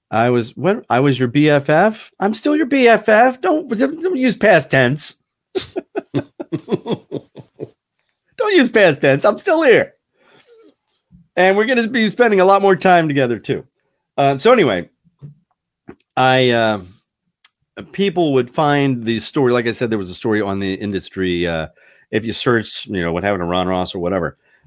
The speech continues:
um, it would pop up on a, an industry, um, uh, page called All Access.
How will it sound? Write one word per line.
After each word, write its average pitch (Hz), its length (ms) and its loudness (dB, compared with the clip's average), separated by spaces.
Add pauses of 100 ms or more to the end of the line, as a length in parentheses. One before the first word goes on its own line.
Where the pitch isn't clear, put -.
um, 95 300 0
it 107 120 -2
would 95 220 -2
pop 117 260 0
up 98 220 0
on 98 240 -2
a, 90 200 -2
an 101 160 -6
industry, 92 920 -4 (340)
um, 73 500 -10 (1400)
uh, - 320 -12 (580)
page 98 500 0
called 90 360 0
All 87 220 0
Access. - 440 -10